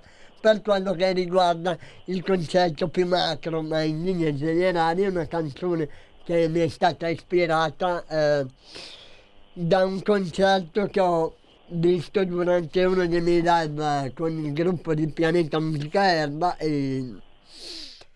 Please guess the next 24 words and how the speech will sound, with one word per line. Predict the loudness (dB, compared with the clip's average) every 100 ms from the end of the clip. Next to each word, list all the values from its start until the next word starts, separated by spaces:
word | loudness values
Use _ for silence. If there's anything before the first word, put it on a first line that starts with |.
| _
e | -6
niente, | 0 2 0 -4 -8 -10
dopo | -14 -10 -4 2 2 2 -2
di | 0 0
me | 2 0 0
toccava | -2 -6 0 2 2 2 2 0 -4 _ _
un | -6 0 2
artista | 2 -2 -4 -2 -2 -2 2 2 0
a, | -4 -2 0 2 0 -2 -6 -10 -18 _ -20 -20 _ _ _ _ _ _ -20 -10 -6
a | -4
suonare, | -2 0 2 2 2
no? | 2 2
Io | 6 6
ero | 6 2
lì | 2
a | 0
seguire | -2 -2 0 0
il | -2
suo | -2
concerto, | -2 0 0 0 -2
a |
un | -4
certo | 0 0 -2 -6
punto, | -6 -6 -6 -2 -2